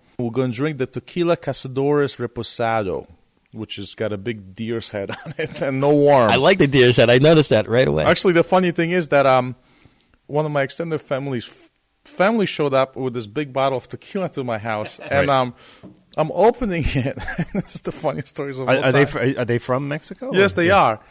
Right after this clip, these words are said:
Speaker 1: But th-, like the, uh, one of those, th-, those magnets <laughs> that you
Speaker 3: Right.
Speaker 1: take away from the store, the rings was still on the bottle.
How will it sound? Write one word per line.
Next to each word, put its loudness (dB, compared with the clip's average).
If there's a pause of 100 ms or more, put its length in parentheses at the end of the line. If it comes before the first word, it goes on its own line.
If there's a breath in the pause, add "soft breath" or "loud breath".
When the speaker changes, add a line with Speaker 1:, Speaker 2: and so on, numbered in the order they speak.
(120 soft breath)
Speaker 1:
But 0 (240)
th-, -2
like -2
the, -2
uh, 2 (340 soft breath)
one -4
of -4
those, -4
th-, -10
those -6
magnets -4
<laughs> -20
that -4 (100)
you -8
Speaker 3:
Right. 0
Speaker 1:
take -2
away -6
from -12
the -8
store, -8
the -4
rings -8
was -6
still -4
on 0
the 0
bottle. 6